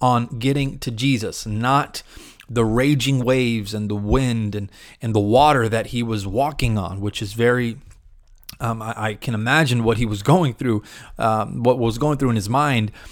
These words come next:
at that particular time, uh, defying the very laws of gravity. Um,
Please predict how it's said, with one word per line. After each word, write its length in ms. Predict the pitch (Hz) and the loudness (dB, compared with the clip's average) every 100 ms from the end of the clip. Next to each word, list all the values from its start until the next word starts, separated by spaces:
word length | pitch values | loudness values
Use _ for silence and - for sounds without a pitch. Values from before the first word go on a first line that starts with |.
| - - | -20 -8
at 140 | 110 | -2
that 180 | 123 110 | 0 0
particular 440 | 101 - 107 104 98 | -2 -6 -6 -6 -4
time, 440 | 143 135 113 104 - - - | 0 0 2 -2 -6 -20 -8
uh, 120 | 110 110 | -4 -4
defying 640 | 110 110 - 127 131 123 | -4 -4 -2 -2 -2 -4
the 60 | |
very 200 | 110 117 | -2 0
laws 240 | 113 113 104 | 2 2 2
of 140 | 98 | 0
gravity. 500 | 113 131 120 110 98 - _ - - - - _ _ _ _ | 4 4 4 0 -2 -8 _ -20 -20 -20 -20 _ _ _ _
Um, 360 | - 147 143 147 | 2 4 4 -2